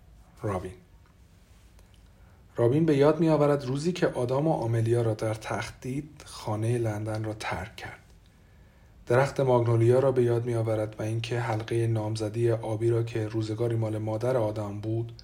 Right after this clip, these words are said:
و حلقه ازدواج را از انگشتش درآورد و هر دو را روی میز آشپزخانه گذاشت. بقیه اتفاقات خیلی مبهمند. ساکش را به همراه چند شی که به آن علاقه داشت برداشت.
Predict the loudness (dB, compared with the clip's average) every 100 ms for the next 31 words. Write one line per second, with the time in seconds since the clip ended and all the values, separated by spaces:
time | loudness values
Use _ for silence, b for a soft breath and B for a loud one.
0 | B B B B B -6 -2 0 -2 -2
1 | -2 -2 -2 -4 -2 -2 -2 -2 -2 -4
2 | -6 -8 -8 -6 -6 -6 -4 -2 -2 -2
3 | -4 -6 -8 b b b b b -4 0
4 | 2 2 2 2 2 2 0 0 -2 -4
5 | -4 -6 -8 -8 -10 -10 -12 -10 -10 -12
6 | -18 -20 -20 b b b b b b b
7 | -16 -2 0 2 4 4 4 -2 0 2
8 | 0 0 2 2 2 -2 -4 -6 -6 -10
9 | -14 -14 -4 0 2 2 0 0 0 0
10 | 0 2 2 0 -2 -2 -2 -2 -2 -2
11 | -4 -10 b b b b -2 2 4 2
12 | 2 -2 -4 -4 -4 -4 -6 -6 -10 -12
13 | -12 -14